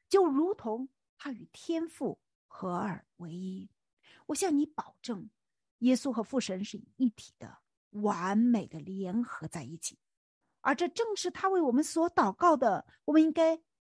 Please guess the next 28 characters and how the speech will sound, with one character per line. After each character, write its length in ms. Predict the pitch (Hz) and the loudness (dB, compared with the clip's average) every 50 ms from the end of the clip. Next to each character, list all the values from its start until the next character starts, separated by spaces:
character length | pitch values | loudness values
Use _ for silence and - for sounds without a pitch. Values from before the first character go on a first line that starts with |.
| _ _ _ _ _ _ _ _ | _ _ _ _ _ _ _ _
再 260 | - 494 453 415 392 | 0 2 4 4 2
次 240 | - - - 320 311 | 2 2 2 4 4
努 320 | 277 269 302 311 302 302 | 4 6 8 8 8 8
力 180 | 320 403 403 370 | 10 10 10 10
地 100 | 233 254 | 8 6
争 220 | 247 - 302 277 | 0 2 2 2
取 160 | 269 - 214 180 | 2 2 -2 -8
合 180 | - - 185 | -6 -6 -4
一。 280 | 202 208 202 208 208 - _ _ _ _ - | -4 -4 -4 -6 -8 -12 _ _ _ _ -2
我 100 | 233 - | -2 -2
并 220 | - - 339 311 | 2 2 4 4
没 100 | 294 294 | 4 4
有 80 | 240 202 | 2 2
像 220 | - 233 214 214 | 0 -2 -4 -4
鸵 260 | - - - 190 208 | -6 -4 -2 0 0
鸟 200 | 233 214 160 - | 0 0 -2 -4
把 180 | - - 156 127 | -8 -10 -12 -12
头 220 | - - 175 180 | -10 -8 -6 -4
埋 200 | - 185 - - | -4 -4 -6 -8
进 180 | - - 220 190 | -6 -4 -4 -4
沙 300 | - - - 302 311 330 | -4 -4 -4 -2 -2 -2
里 140 | 302 208 143 | -4 -4 -4
那 140 | 147 185 | -6 -6
样 200 | 185 185 - - _ _ _ _ _ _ _ _ | -8 -8 -10 -12 _ _ _ _ _ _ _ _
回 160 | - - 175 190 | -12 -10 -10 -8
避 120 | - 240 | -6 -8
现 260 | 180 - - 175 151 | -8 -8 -8 -10 -10
实， 280 | 156 - - - - | -10 -12 -12 -14 -16